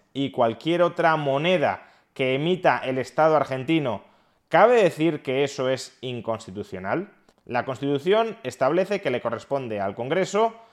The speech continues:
defender el valor de la moneda. Y Rosati dice, primero, ¿cuál es la moneda de un país? La moneda de un país es la que emite.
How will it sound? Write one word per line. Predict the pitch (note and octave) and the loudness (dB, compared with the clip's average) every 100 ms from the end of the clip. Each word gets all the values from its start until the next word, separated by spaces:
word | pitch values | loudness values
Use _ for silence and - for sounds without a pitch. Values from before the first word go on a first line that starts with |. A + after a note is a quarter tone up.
| _ | _
defender | C3 C3+ C3+ C#3+ F#3+ | -6 -4 0 2 2
el | E3 | 4
valor | C#3+ D#3 E3 | 4 4 4
de | D3 | 2
la | A2+ | 2
moneda. | A2 A2+ E2 - _ _ _ _ | -2 -8 -10 -16 _ _ _ _
Y | F#2+ | -12
Rosati | - F#2+ C3 A#2 E3 E3+ - | -10 -2 -2 0 0 -2 -4
dice, | A#2 C3+ - E2+ - _ _ _ - | -4 -4 -6 -14 -18 _ _ _ -10
primero, | A#2+ C3+ G2 D#2+ - | -6 -4 -4 -8 -2
¿cuál | A2 B2 | 0 0
es | G#2+ | -2
la | F#2+ | -6
moneda | G2 G2+ F#2 | -6 -6 -6
de | F2+ | -6
un | |
país? | F#2+ E3 G#3 - - _ _ - | -2 0 0 -4 -18 _ _ -12
La | F2 | -12
moneda | F2 F#2+ A2 | -8 -6 -4
de | |
un | A#2 | -2
país | A#2+ B2+ E3 F3 - _ | 0 2 0 -4 -16 _
es | B2+ | -2
la | D3+ C3 | 2 0
que | - G#2+ | 0 -2
emite. | F#3+ - F2+ - | -2 -2 -10 -14